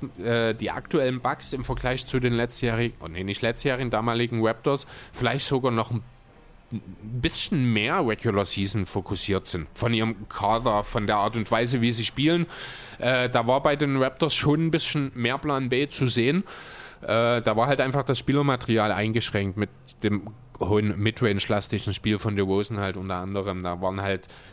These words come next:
das Ceiling klar gegren-, äh, gesetzt. Das haben die Bucks eigentlich nicht. Die, mit diesem Material musst du eigentlich viel besser sein. Der einzi-, die einzige echte Lücke, die ich sehe, und da kommen wir auch schon zum nächsten Problem, die ist auf der Eins. Das ist Eric Bledsoe.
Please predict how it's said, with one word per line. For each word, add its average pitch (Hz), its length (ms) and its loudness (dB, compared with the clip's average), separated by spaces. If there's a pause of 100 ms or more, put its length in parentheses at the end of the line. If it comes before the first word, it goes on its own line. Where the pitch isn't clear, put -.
das - 180 -2
Ceiling 113 300 0
klar 104 200 0
gegren-, 107 460 -2
äh, 104 220 0
gesetzt. - 560 -4 (260)
Das - 180 -2
haben 147 140 0
die 226 80 4
Bucks 170 300 -2
eigentlich 107 480 -4
nicht. 85 240 -6
Die, 98 40 -4
mit 107 180 -2
diesem 160 240 0
Material 131 680 0
musst 151 260 0
du 180 60 4
eigentlich 165 320 0
viel 170 140 0
besser 175 260 -2
sein. 120 260 -2 (800)
Der 92 120 0
einzi-, 135 380 0
die 127 140 0
einzige 170 360 -2
echte 160 280 -2
Lücke, 156 260 2
die 165 200 2
ich 156 100 -4
sehe, 170 360 0 (500)
und 123 140 -2
da 127 80 0
kommen 147 180 0
wir 156 80 4
auch 147 80 0
schon 147 200 0
zum 135 140 -2
nächsten 151 320 0
Problem, 165 400 0
die 165 80 2
ist 151 140 0
auf 147 100 0
der 143 120 2
Eins. 131 380 0 (240)
Das 127 140 2
ist 131 120 2
Eric 135 280 4
Bledsoe. 147 440 2